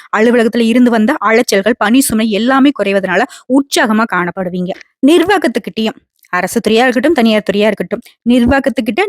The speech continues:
நீங்க வைக்கக்கூடிய முக்கிய கோரிக்கைகள் நிறைவேற்றுவாங்க. அதுக்கு தகுந்த காலகட்டம். அலுவலகத்தை பொறுத்த வரைக்கும்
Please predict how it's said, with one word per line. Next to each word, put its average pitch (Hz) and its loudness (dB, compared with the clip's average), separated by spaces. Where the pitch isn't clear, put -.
நீங்க 226 2
வைக்கக்கூடிய 240 0
முக்கிய 302 0
கோரிக்கைகள் 226 2
நிறைவேற்றுவாங்க. 190 -2
அதுக்கு 208 -2
தகுந்த 233 2
காலகட்டம். 185 -2
அலுவலகத்தை 339 2
பொறுத்த 226 -4
வரைக்கும் 254 0